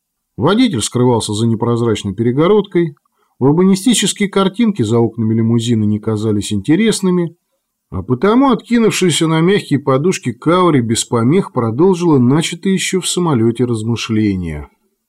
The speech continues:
«Ты веришь, Каори, и не теряй веру. Я не знаю, что ты увидишь, пройдя за книгой, но, полагаю, тебе будет нелегко. И умоляю, верь.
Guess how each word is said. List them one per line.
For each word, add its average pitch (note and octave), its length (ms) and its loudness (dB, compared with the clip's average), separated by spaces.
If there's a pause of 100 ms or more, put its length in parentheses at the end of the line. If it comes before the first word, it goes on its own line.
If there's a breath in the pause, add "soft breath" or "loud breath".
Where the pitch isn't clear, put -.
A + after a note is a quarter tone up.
(400)
«Ты F#2 140 -4
веришь, D3+ 380 2
Каори, G#2 580 -2 (280)
и A2+ 100 -4
не A#2 160 0
теряй C#3+ 400 4
веру. B2+ 560 2 (180)
Я E2+ 280 -6
не C#3 120 2
знаю, C#3 340 2
что C3 280 -2
ты A#2 120 -2
увидишь, A2+ 540 0
пройдя A2 380 0
за G#2+ 180 -2
книгой, A2 560 0 (340)
но, G2 200 -8
полагаю, D#3 580 2
тебе A#2 240 0
будет A2 320 -2
нелегко. G2+ 720 -4 (760)
И D#2+ 80 -8
умоляю, D#3+ 600 2
верь. F#2+ 560 -2